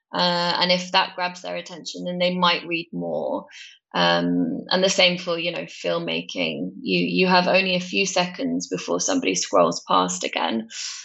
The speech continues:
Um, but there are really innovative ways, uh, of storytelling. For example, if you go to Instagram, uh, and you type in equiano dot stories, it's, um, an Instagram an-,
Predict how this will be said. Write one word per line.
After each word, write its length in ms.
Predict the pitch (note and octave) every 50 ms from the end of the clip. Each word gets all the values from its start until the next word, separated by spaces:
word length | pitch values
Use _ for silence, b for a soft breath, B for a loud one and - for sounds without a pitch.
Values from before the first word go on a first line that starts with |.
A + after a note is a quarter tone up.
| B B B _ _ -
Um, 460 | - F#3+ F#3+ G3 F#3+ F#3+ F#3+ F#3+ F#3+ G3
but 140 | G#3+ F#3+ -
there 100 | A#3 A#3
are 460 | A#3 A3 - A3+ A#3 B3 B3 A#3 A3
really 240 | A#3 A3+ A3 G#3+ G3+
innovative 800 | - - F#3+ G3+ G#3 G3+ G#3 G3 - - F#3+ F3+ F3+ F3+ F3+
ways, 800 | F3+ F3+ F#3 F3+ F3+ F3+ F3+ F3 F3 E3+ E3+ E3+ - - - - - -
uh, 540 | - - E3 - D#3+ C#3+ D3 - B1+ A#1+ - - -
of 140 | - F3 F3
storytelling. 720 | - - - F#3 F3+ F3 F3 E3+ F3 F3+ E3 E3 E3 F3 -
For 160 | - F#3+ -
example, 600 | F2+ F3+ - F#2+ F#2 F#3 F#3 F3+ F#3 F#3+ - -
if 180 | - - -
you 340 | G#3+ G#3 G3+ F#3+ F#3 F3+ F3+
go 280 | F3+ F#3+ F#3 F3 F3 F3+
to 160 | F3+ - F#3
Instagram, 880 | F3 B2+ F3+ F#3 F3+ - - G3 E3+ - E3+ E3 E3+ E3+ E3 E3 F#3+ C#4+ C#4+ B B B B B B B B B _ _ _ -
uh, 460 | F3+ F3 F3 F3 E3+ E3+ E3+ F3 - -
and 140 | - F#3+
you 140 | F#3 F3+ F3+
type 300 | - F#3 F#3 F#3 F3+ -
in 180 | F#3 F#3 F#3 -
equiano 1000 | F#3+ G3 - - - G3+ F#3+ F#3 F3+ F3+ F3+ F#3 F#3 F3+ F3 F3 E3+ E3+ E3+ -
dot 340 | - F3 E3+ - - - -
stories, 960 | - - - - - - F3+ F3 F3+ F3+ F3+ F#3 G#3+ C4 D4+ F4 F#4+ - - - -
it's, 340 | - F#3 F3+ - - - -
um, 520 | F#3 F3 E3+ E3+ E3+ E3+ E3+ E3+ - -
an 120 | - F#3 F#3+
Instagram 520 | - F3+ F3+ F3+ F#3+ F#3 F#3+ F3 E3+ -
an-, 200 | E3+ F3 E3+ -